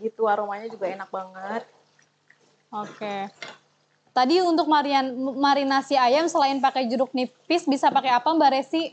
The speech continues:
Speaker 1: Bisa pakai jeruk lemon atau mau menggunakan air asam jawa, itu juga bisa banget, Sasolvers.
Speaker 2: Oke. Ada yang bilang nih dari Eka
Speaker 1: Mhm.
Speaker 2: Wantise.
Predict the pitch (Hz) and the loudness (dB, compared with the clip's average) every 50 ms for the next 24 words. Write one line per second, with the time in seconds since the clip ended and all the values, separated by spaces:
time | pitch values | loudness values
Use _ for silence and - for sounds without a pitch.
0 | _ - 233 269 269 - 320 285 294 294 294 - 294 277 277 269 269 233 233 233 | _ -6 -4 -4 0 0 0 2 2 0 -2 0 0 2 2 2 2 2 2 2
1 | 226 240 254 311 330 311 285 269 262 262 254 254 254 - - - - - 254 262 | 2 2 0 0 2 0 0 2 2 2 2 2 2 0 0 -2 0 0 0 0
2 | 262 262 254 247 240 240 240 240 226 226 226 233 226 233 233 214 208 208 214 214 | 0 0 0 0 0 0 0 0 2 2 2 2 0 -4 -4 -4 -2 -4 -4 -4
3 | - 190 214 208 233 240 262 254 233 220 214 214 220 220 233 208 214 190 202 214 | -6 -6 -2 0 0 2 2 2 2 2 2 0 -2 -4 -6 -6 -6 -4 -4 -4
4 | 208 202 202 - 202 185 185 175 175 170 - - 185 - - 180 175 175 _ 180 | -4 -6 -8 -10 -8 -8 -8 -8 -8 -10 -14 -16 -18 -18 -16 -16 -16 -16 _ -18
5 | 175 180 _ - - - _ 214 196 185 185 185 185 _ _ _ 220 196 185 185 | -20 -18 _ -20 -20 -14 _ -8 -8 -6 -8 -10 -12 _ _ _ -10 -10 -8 -8
6 | 185 180 180 180 - 190 196 - _ _ _ _ _ _ _ _ _ _ _ _ | -8 -8 -10 -10 -12 -14 -16 -20 _ _ _ _ _ _ _ _ _ _ _ _
7 | _ _ _ _ _ _ _ - - _ _ - _ _ _ _ _ _ _ _ | _ _ _ _ _ _ _ -20 -20 _ _ -20 _ _ _ _ _ _ _ _
8 | _ _ _ _ _ _ _ _ _ _ _ _ _ _ _ _ _ _ _ _ | _ _ _ _ _ _ _ _ _ _ _ _ _ _ _ _ _ _ _ _
9 | - - 240 233 262 254 262 262 285 294 302 302 311 311 262 277 254 269 269 - | -4 0 2 2 2 2 2 2 2 2 2 2 2 2 2 2 2 2 0 2
10 | - 269 277 294 269 269 269 262 262 262 262 262 262 262 262 - 269 262 - - | 2 0 2 2 2 4 4 4 4 4 2 2 0 -2 -6 -6 -6 -8 -6 -4
11 | - 285 226 | -2 -2 -2